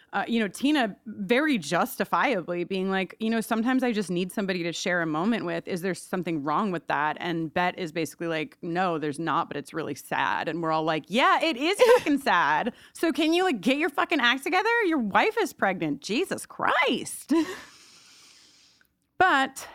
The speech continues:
Speaker 1: meanwhile, at the planet, who has walked in as though directly off the set of The Bachelorette,
Speaker 2: <laughs>
Speaker 1: Reese?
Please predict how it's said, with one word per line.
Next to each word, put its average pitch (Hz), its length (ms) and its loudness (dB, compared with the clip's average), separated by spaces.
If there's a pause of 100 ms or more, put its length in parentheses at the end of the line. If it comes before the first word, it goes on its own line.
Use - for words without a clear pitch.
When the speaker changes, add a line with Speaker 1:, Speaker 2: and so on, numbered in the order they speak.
Speaker 1:
meanwhile, 208 540 2
at 190 100 -2
the 185 60 -6
planet, 240 720 -2 (200)
who 381 320 2
has 370 200 2
walked 254 420 2
in 220 480 0
as 202 320 -2
though 233 540 2
directly 247 640 0
off 277 160 2
the 269 100 0
set 220 200 2
of 208 100 -4
The 196 60 -2
Bachelorette, 180 800 2 (260)
Speaker 2:
<laughs> - 60 -8
Speaker 1:
Reese? 180 460 -4